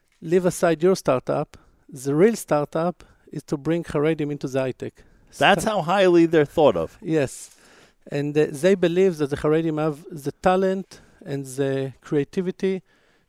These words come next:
Speaker 1: to become very successful in the high-tech industry. And I must say that they're right, because when we started, no one believed that Haredim can,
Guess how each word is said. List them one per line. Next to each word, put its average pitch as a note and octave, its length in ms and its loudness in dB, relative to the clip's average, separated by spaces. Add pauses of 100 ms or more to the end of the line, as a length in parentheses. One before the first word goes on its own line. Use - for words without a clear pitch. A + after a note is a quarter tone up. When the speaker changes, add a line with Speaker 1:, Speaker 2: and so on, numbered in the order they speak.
Speaker 1:
to C#3 80 -10
become D#3 480 -4
very D#3+ 200 0
successful - 720 -4 (280)
in C#3 160 -10
the C3+ 120 -4
high-tech D3 280 -6
industry. E3 540 -8 (520)
And C#3+ 120 -4
I C#3+ 80 -2
must E3+ 280 -2
say A3 220 2
that C#3+ 280 -4
they're D3+ 260 -2
right, E3 380 -4 (160)
because C#3 300 -6
when D3 160 -4
we C#3+ 60 -6
started, F3+ 680 -4 (240)
no D#3+ 140 -2
one D#3+ 140 -2
believed D3 300 -4
that C#3 100 -4
Haredim C#3+ 640 -6
can, C3 260 -12